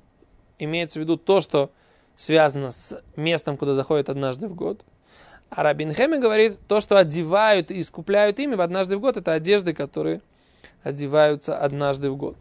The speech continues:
э, первосвященникам именно белая одежда. Всё, всё, что связано с белыми одеждами, говорит Раби Нехемия принципиально. Раби, э, Иуда говорит, что всё, что прин-, всё, что,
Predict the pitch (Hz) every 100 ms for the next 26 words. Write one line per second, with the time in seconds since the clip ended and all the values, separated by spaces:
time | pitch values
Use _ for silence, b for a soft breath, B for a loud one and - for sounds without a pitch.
0 | - - 185 147 143 143 147 143 160 -
1 | 247 240 190 156 170 147 147 147 139 139
2 | - - - - 214 214 - 208 190 165
3 | 175 160 156 170 175 196 320 330 302 269
4 | 233 220 208 208 202 196 190 180 - 180
5 | 180 - b b b - 160 170 170 180
6 | - - 165 147 143 151 196 269 233 170
7 | 196 190 147 - 214 208 165 165 156 160
8 | 160 - - 196 - 165